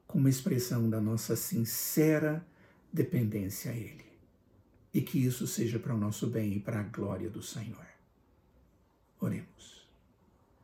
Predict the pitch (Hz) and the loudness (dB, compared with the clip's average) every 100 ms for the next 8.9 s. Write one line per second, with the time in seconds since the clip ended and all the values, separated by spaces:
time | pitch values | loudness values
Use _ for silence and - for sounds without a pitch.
0 | _ _ _ - - _ _ 214 - 139 | _ _ _ -20 -20 _ _ -4 0 4
1 | 131 123 117 - - _ _ _ - - | 6 4 2 -2 -14 _ _ _ -20 -20
2 | _ _ _ _ _ - 160 151 143 131 | _ _ _ _ _ 8 10 10 6 2
3 | - - - _ _ 170 175 165 170 160 | 0 -10 -20 _ _ 2 4 6 6 6
4 | 143 120 113 104 - - 113 - 139 - | 6 4 4 2 -4 -4 -2 0 -2 0
5 | 120 120 123 135 143 139 - _ _ _ | 2 4 4 4 4 0 -12 _ _ _
6 | _ - 135 131 - 160 147 - 143 123 | _ 2 2 2 0 0 0 0 2 4
7 | 117 120 117 117 - _ _ _ _ _ | 2 0 -2 -2 -6 _ _ _ _ _
8 | - 139 131 120 113 117 113 110 | 0 2 4 4 4 4 2 0